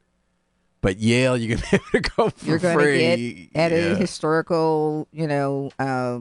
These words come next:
Speaker 2: predominantly white institution that has endowment to subsidize that tuition. And
Speaker 1: They do
Speaker 2: there are
Speaker 1: have that
Speaker 2: many
Speaker 1: endowment.
Speaker 2: colleges. It's just not obviously historical black colleges.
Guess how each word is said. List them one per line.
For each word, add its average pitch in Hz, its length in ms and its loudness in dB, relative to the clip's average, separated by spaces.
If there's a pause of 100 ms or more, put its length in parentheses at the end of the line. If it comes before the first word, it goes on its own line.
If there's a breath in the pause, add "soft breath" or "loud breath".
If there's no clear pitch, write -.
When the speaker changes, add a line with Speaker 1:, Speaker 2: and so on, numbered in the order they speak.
Speaker 2:
predominantly 135 600 -4
white 123 320 -4
institution 143 840 -4 (440 soft breath)
that 139 160 -2
has 135 440 0
endowment 131 720 -2
to 139 100 -6
subsidize 131 1160 0 (540)
that 147 180 2
tuition. 123 760 -2 (500)
And 127 540 0
Speaker 1:
They 73 60 -2
do - 120 0
Speaker 2:
there 156 100 6
are - 20 6
Speaker 1:
have 170 100 4
that 170 60 4
Speaker 2:
many 208 140 2
Speaker 1:
endowment. - 200 4
Speaker 2:
colleges. 131 480 -2
It's 127 120 -6
just - 280 -2
not 139 340 0 (140)
obviously 139 640 0
historical 135 480 -2
black 135 240 -2
colleges. 139 880 -2